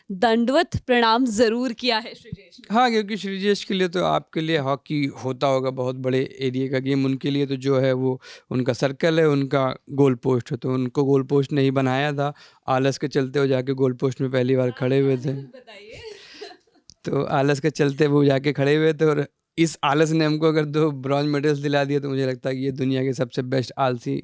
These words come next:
Speaker 2: इंसान होंगे। हाँ, अमित शाह जो हैं हमारे, आ,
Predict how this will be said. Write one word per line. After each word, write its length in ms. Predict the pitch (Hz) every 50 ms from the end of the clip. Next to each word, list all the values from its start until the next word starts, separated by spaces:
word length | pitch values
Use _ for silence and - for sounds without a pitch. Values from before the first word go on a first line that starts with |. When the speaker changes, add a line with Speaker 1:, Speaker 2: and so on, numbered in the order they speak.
| - -
Speaker 2:
इंसान 380 | 139 123 113 127 131 135 143
होंगे। 280 | 147 143 156 170 165 147 - - - - - - - - - - - _ -
हाँ, 260 | 156 151 - - 175
अमित 200 | 165 175 185 185
शाह 300 | - - 190 175 170 175
जो 220 | 160 143 160 160
हैं 200 | 156 160 160 165
हमारे, 520 | 156 143 143 139 143 143 147 151 127 - - - -
आ, 240 | 139 139 131 131